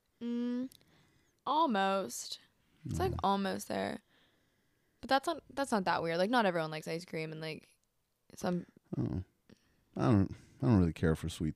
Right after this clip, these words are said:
Speaker 2: things. I do <laughs> Flamin' Hot Cheetos.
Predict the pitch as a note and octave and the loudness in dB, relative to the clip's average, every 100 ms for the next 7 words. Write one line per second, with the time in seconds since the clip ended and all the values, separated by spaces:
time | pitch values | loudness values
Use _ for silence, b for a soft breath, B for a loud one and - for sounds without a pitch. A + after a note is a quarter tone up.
0 | - - G#2 - _ b b b A2 G#2+ | -4 -4 -4 -8 _ b b b 8 10
1 | A2 - C3 - - - G#2+ F#2+ - F#2+ | 8 8 8 8 4 10 12 10 6 2
2 | - - C#2+ C#2 A1 - | 2 0 0 2 0 0